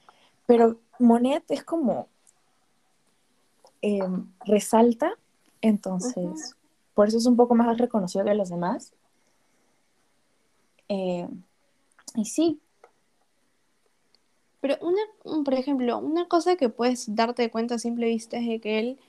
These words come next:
Speaker 2: eh, pintaba mucho la naturaleza. Él era una persona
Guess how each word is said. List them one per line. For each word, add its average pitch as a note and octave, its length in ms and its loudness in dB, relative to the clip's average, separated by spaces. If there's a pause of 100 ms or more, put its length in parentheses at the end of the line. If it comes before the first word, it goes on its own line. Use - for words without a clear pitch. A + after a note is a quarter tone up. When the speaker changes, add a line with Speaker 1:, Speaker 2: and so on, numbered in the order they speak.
(1160)
Speaker 2:
eh, A3+ 220 2
pintaba A3+ 420 0
mucho B3+ 440 -2
la C4 160 -2
naturaleza. G3+ 720 -4
Él A3+ 160 -2
era A3+ 300 -2
una A3+ 200 -2
persona G#3+ 560 -10